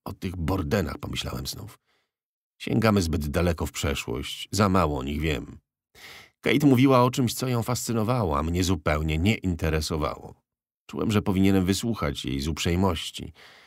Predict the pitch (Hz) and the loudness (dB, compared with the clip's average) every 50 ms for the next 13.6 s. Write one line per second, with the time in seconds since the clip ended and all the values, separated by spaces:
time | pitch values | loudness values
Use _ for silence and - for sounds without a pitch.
0 | _ _ _ _ _ _ _ _ _ - 131 143 135 139 135 131 147 143 139 135 | _ _ _ _ _ _ _ _ _ 2 4 6 8 8 8 8 8 6 6 4
1 | 123 123 123 123 127 117 110 101 107 104 101 95 - 101 98 92 85 82 80 80 | 4 4 6 6 6 6 4 4 4 6 4 4 4 4 2 4 4 2 2 2
2 | 82 82 78 - 90 82 - - - - - 92 87 85 80 82 82 82 82 76 | 2 2 0 -2 -4 -6 -6 -8 -8 -4 0 0 2 2 2 2 2 0 0 -2
3 | 85 78 - 87 87 82 85 80 78 76 - 95 98 90 82 82 80 78 80 85 | -4 -4 -2 0 0 2 0 0 -2 -2 0 0 0 0 0 -2 -2 -2 -2 -2
4 | - - 101 87 78 69 62 - - 60 60 - - _ _ _ _ _ - - | -2 0 0 0 0 -2 -6 -8 -10 -12 -12 -14 -18 _ _ _ _ _ -18 -16
5 | - - - - - _ - 147 135 135 135 135 123 139 135 117 101 85 - - | -16 -16 -18 -18 -4 _ 4 6 8 8 6 6 6 6 6 6 6 4 2 -2
6 | 90 - - - 95 90 92 98 95 92 92 90 - - 90 101 104 92 90 92 | -4 -2 0 0 2 2 4 4 4 4 4 2 2 2 2 4 4 4 4 4
7 | 85 80 95 90 87 87 95 101 98 82 85 78 - - - 87 78 76 87 92 | 4 4 2 2 2 4 4 4 4 2 0 -2 -2 -2 -2 -2 0 0 0 0
8 | 78 95 98 95 87 80 - - 85 76 82 76 71 82 82 73 - - - 85 | 2 2 2 2 2 0 -2 -2 -2 0 -2 -2 0 -2 -2 -2 -4 -4 -4 -4
9 | 80 - 85 78 73 85 80 80 _ _ _ - - 107 101 90 85 - 90 87 | -2 -2 -2 0 0 0 -2 -2 _ _ _ -4 0 0 2 2 2 2 0 0
10 | 82 80 85 90 80 - 113 95 73 65 64 - - _ _ _ _ _ _ _ | 2 2 0 0 2 2 2 2 2 -2 -6 -10 -14 _ _ _ _ _ _ _
11 | _ _ _ - - - - - _ - - - 110 123 - - 139 131 120 110 | _ _ _ -20 -20 -20 -20 -20 _ -4 -2 2 2 2 4 4 2 2 2 2
12 | 135 143 139 135 107 101 - - - - - 62 73 90 82 73 73 87 98 85 | 2 0 2 2 0 -2 -2 -2 -4 -4 -2 -2 -2 -2 -2 0 2 2 2 4
13 | 90 87 82 87 92 85 95 92 - 82 80 71 | 4 2 2 2 0 -2 -2 0 2 2 0 0